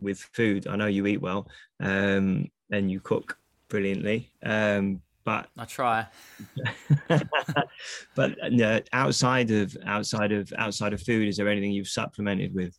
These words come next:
Speaker 2: Um, I've had a little bit in the past. I've had a little bit of, like, whey protein and stuff I use in my, um,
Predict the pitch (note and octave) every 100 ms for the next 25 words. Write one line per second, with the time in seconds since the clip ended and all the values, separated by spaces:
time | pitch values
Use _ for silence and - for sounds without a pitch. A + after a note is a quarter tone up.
0 | - D3 E3+ F3 F3 - - _ _ -
1 | F3 G3+ A3 G#3 F3 D#3+ D#3 C#3+ C#3+ D#3
2 | C#3 - C#3 C#3+ C3+ A#2+ B2+ C3 B2 A2+
3 | C3 B2 - A#2+ A#2 B2+ A#2 A2+ - -
4 | A#2 A#2+ A2 A#2 A#2 A2+ A2+ A2 A2 A2+
5 | G#2+ G#2